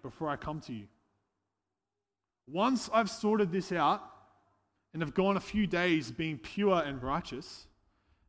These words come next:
then I'll start praying and trusting again."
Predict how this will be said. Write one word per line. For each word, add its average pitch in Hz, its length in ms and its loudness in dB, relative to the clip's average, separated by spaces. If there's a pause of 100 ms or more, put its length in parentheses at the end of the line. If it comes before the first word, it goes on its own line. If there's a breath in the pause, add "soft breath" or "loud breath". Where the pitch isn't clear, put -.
then 175 160 -2
I'll 185 160 4
start 156 420 0
praying 147 460 -6
and 123 100 -10
trusting 120 480 -14
again." 104 260 -18